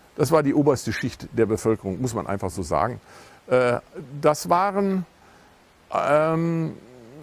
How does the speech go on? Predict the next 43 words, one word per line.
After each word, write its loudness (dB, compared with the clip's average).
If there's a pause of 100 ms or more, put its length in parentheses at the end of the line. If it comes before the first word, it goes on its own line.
(240)
ja, 4
wirklich 4
aus 0
allen 2
Schichten -6
der 2
Bevölkerung. 2
Auch 0
viele 2
Unternehmer 2
waren 0
dort. 0 (500)
Und 0
die 4
waren 4
handverlesen 2
und -2
die 2
haben 0
sich -8
Gedanken 0
gemacht, 0
wie -4
geht 0
es -4
weiter 4
und 0
was -2
können 0
wir 0
tun, -2
damit -2
es -8
weitergeht. 0
Und -4
es -6
war 0 (360)
eine 0
ganz 0
tolle 4
Tagung. 0 (680)
Es, 0 (100)
äh, -8